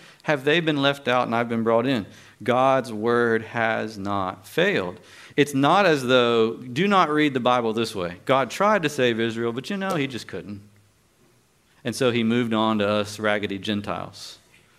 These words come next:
Neither should you think, "God's tried to save me and all my friends, but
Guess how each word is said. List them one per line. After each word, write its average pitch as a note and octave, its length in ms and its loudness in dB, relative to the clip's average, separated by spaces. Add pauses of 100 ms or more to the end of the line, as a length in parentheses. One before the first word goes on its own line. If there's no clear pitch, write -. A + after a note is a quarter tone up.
(1300)
Neither G3 400 2
should D3+ 240 0
you B2 80 0
think, G#2 520 -4
"God's C#3+ 560 0
tried C3+ 300 0
to B2 60 -6
save A2 540 0
me E3 460 2
and A2+ 120 0
all C3 160 2
my B2 160 0
friends, C#3 500 -2
but G#2 380 -4